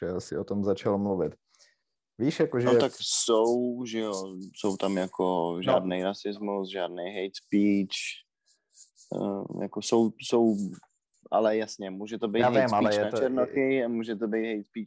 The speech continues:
Speaker 2: na, na bělochy, jako jasně, ne, prostě jsou to nějaký úplně základní basic kritéria.
Speaker 1: No, ale, eh, potom to jsou absurdity, jako, nebo právě je to takový vágní a,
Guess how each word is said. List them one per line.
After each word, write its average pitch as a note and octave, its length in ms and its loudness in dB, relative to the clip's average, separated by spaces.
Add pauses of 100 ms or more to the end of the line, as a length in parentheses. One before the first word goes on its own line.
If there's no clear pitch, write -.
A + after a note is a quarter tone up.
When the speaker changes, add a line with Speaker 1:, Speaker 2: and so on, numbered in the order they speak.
(120)
Speaker 2:
na, G#2+ 180 -4
na G2+ 120 -4
bělochy, A#2 560 -2
jako G#2 380 -10 (280)
jasně, G#2 320 -2
ne, G2 140 0 (280)
prostě A2 300 0
jsou A2+ 160 2
to A#2 100 2
nějaký A2 300 4
úplně G#2+ 300 0
základní G2+ 500 0
basic G2 320 -4
kritéria. F2+ 460 -8 (320)
Speaker 1:
No, B2+ 220 2
ale, G#2+ 320 2
eh, G#2 800 -4
potom G#2+ 300 -10
to G#2+ 100 -14
jsou A2 220 -4
absurdity, G2 680 -6
jako, F#2 260 -6
nebo F#2 360 -4 (320)
právě G#2+ 360 2
je F2+ 100 2
to F#2+ 280 -2
takový G2 380 -8
vágní G#2 640 -2
a, F#2+ 440 -4